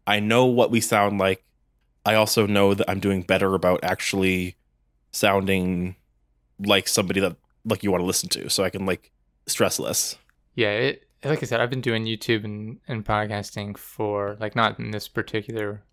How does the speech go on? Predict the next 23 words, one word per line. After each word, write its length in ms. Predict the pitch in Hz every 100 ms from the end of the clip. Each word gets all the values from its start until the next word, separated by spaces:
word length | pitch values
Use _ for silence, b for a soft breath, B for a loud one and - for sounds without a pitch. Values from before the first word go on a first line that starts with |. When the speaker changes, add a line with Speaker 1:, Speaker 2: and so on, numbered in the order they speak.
| -
Speaker 2:
brand, 360 | 113 113 110
but 280 | 101 101 107 _ _ _ _ _ _
since, 280 | - 110 -
like, 220 | 98 -
two 300 | - - 113
thousand, 840 | - 107 107 107 110 104 104 104 107
like, 260 | 110 _ - _ _
eight, 460 | 135 117 139 - - _ -
maybe, 340 | 143 139 156
something 240 | 135 - 143
like 120 | 139
that, 180 | - -
two 80 |
thousand 160 | 113 113
seven, 300 | - 113 117
two 100 | 113
thousand 180 | 113 113
eight. 180 | 113 - _ _ _ _ _ _ _
So 180 | - 113
it, 300 | 107 127 -
even 260 | 160 143 131
still, 380 | - - 110 101
it's, 440 | 101 - - -